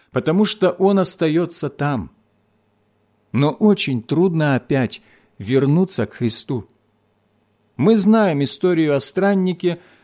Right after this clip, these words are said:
для которого самым трудным был путь назад, к тому месту, где он оставил свои свитки. Легче пройти двадцать километров вперед,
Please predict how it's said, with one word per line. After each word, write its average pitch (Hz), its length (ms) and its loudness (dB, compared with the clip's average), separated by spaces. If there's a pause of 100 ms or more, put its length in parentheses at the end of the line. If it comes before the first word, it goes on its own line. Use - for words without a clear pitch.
(140)
для 113 200 -2
которого 190 440 4
самым 202 520 0
трудным 190 600 2
был 180 200 4
путь 196 340 -4
назад, 147 580 -2 (200)
к - 80 -20
тому 135 240 2
месту, 156 580 0 (240)
где 120 240 0
он 190 260 4
оставил 170 520 0
свои 147 320 -2
свитки. 120 580 -6 (1080)
Легче 165 420 -2
пройти 143 460 -4
двадцать 131 580 -4
километров 127 600 -2
вперед, 147 640 2